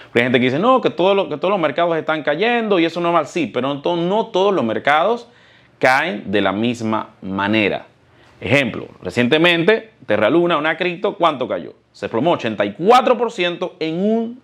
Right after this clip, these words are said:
solo día. Eso ni le dio tiempo a muchas personas a sacar posiciones.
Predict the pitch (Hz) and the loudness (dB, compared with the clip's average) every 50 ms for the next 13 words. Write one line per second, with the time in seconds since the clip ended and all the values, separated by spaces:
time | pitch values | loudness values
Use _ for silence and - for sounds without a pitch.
0 | _ _ - - - 175 180 175 180 175 175 - - _ _ _ _ _ - 185 | _ _ -4 2 4 4 6 4 4 0 -2 -8 -20 _ _ _ _ _ 0 2
1 | 196 175 - - - - _ _ _ _ _ _ _ _ _ _ - 156 180 247 | 2 4 2 0 -2 -10 _ _ _ _ _ _ _ _ _ _ 0 2 4 4
2 | 262 247 180 151 131 127 151 175 208 220 220 202 202 208 208 208 202 185 156 135 | 6 6 4 4 4 4 4 4 4 4 2 -2 -2 -2 -2 -2 -2 -4 -4 -4
3 | 143 170 165 185 185 - 202 196 - 190 190 196 175 156 - 143 131 135 143 156 | -4 -4 -4 -4 -2 -2 -4 -4 -4 -2 -2 -2 -2 -2 -4 -4 -2 -2 -2 -2
4 | 170 131 104 - 123 175 196 143 - - - | -4 -6 -6 -4 -4 -4 -4 -4 -6 -12 -18